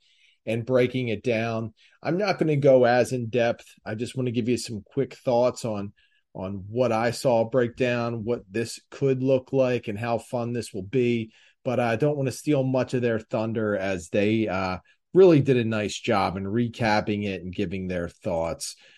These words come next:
Uh, so we will start right there with the five things we learned this week. And of course, one of them is that Bayern Munich's Champions League draw is pretty tough. F C Barcelona, Inter Milan,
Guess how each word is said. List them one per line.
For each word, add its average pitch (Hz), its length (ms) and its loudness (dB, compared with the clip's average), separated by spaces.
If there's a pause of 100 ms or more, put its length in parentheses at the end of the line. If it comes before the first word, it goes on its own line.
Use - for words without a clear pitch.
(220)
Uh, 87 240 -6
so - 180 -8
we 160 220 0
will 117 240 0
start 190 460 4
right 214 240 6
there 220 420 2
with 123 120 -4
the 131 60 -2
five 139 360 4
things 139 260 0
we 127 140 -4
learned 120 280 -6
this 120 220 -4
week. 127 220 0
And 110 80 -2
of 101 120 -8
course, 139 400 0
one 143 260 2
of 131 120 4
them 131 400 0 (400)
is 208 380 0
that 117 400 0 (360)
Bayern 131 360 -2
Munich's 117 320 -6
Champions 117 520 -4
League 107 220 -6
draw 113 400 -2
is 107 140 -4
pretty 262 320 0
tough. 147 480 2 (100)
F 107 160 -4
C 143 160 -2
Barcelona, 143 960 0 (420)
Inter 104 260 -6
Milan, 120 720 -2